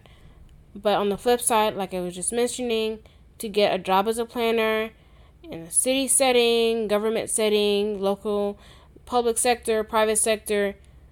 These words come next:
you generally would need a gr-, a degree. So if you want to have a job title planner, typically you would need a degree.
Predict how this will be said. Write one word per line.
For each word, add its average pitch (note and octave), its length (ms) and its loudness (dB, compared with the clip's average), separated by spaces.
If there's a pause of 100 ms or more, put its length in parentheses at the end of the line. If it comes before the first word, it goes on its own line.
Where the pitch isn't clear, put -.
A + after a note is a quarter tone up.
(380)
you A3 100 -4
generally G#3 640 2
would F3+ 180 -6
need E3 220 -4
a D3+ 60 -4
gr-, - 120 -16 (100)
a - 60 -8
degree. F3 480 -10
So G#3+ 240 0
if F#3 140 -2
you A#3 140 0
want D4 200 6
to B3 160 -10
have G#3+ 260 2
a G3 60 2
job G#3 300 2
title A#3+ 320 0
planner, G#3+ 640 2 (580)
typically G#3 800 2 (200)
you G#3+ 100 -4
would G3+ 120 2
need F#3 140 0
a E3 100 -10
degree. E3 300 -8